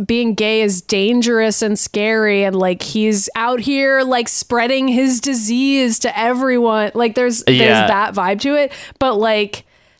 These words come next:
Speaker 1: I don't know. It's interesting. I don't
Speaker 2: <laughs> Wait. Hold on, I
Speaker 1: What?
Speaker 2: just saw the, I just saw the next note. All it says, "Xavier moaning sexually."
Speaker 1: I think it's actually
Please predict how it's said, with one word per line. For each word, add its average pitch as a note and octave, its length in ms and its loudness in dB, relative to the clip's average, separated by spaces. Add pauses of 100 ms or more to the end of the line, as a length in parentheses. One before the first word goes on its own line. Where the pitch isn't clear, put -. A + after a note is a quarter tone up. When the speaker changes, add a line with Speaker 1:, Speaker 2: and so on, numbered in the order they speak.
(140)
Speaker 1:
I C#4 80 -2
don't E4 120 -2
know. B3+ 140 0
It's G3 140 -4
interesting. G#3+ 640 4
I B3 160 -2
don't D4+ 400 0
Speaker 2:
<laughs> D4 180 2
Wait. D#4 280 4 (440)
Hold C4 480 4
on, A3+ 100 4
I B3 140 2
Speaker 1:
What? - 80 0
Speaker 2:
just F#4+ 160 -4
saw D#4 100 4
the, B3 300 2
I G#3 100 2
just D#4+ 160 0
saw D4 120 2
the C4 100 0
next A3 280 0
note. F3+ 200 4
All E3+ 180 2
it G3+ 60 2
says, F3+ 260 2 (160)
"Xavier D#3 580 2
moaning C3 380 2
sexually." E3+ 760 2
Speaker 1:
I D#4 160 -2
think G#4 180 -2
it's C#5 120 -2 (100)
actually A#4 380 -2